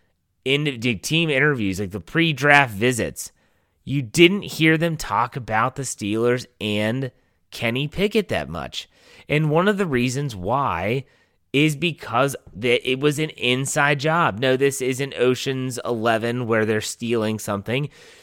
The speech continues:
but the fact that the Steelers were able to have a pre-draft visit with Kenny Pickett, and it didn't count towards their thirty pre-draft visits. It was essentially just one of those situations where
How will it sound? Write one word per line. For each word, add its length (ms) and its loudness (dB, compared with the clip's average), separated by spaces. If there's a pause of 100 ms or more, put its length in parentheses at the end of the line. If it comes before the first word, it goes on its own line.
but 140 -2
the 100 -2
fact 400 -4
that 160 -2
the 60 -6
Steelers 720 0
were 140 -2
able 200 2
to 80 0
have 220 0
a 80 -4
pre-draft 640 0
visit 360 -2
with 260 -2
Kenny 300 -4
Pickett, 500 -4 (320)
and 160 -2
it 180 0
didn't 360 -2
count 480 0
towards 320 -2
their 160 2
thirty 480 0
pre-draft 640 0
visits. 460 0 (280)
It 120 0
was 180 0
essentially 640 0
just 300 -6
one 180 0
of 80 -4
those 260 2
situations 800 -4
where 480 0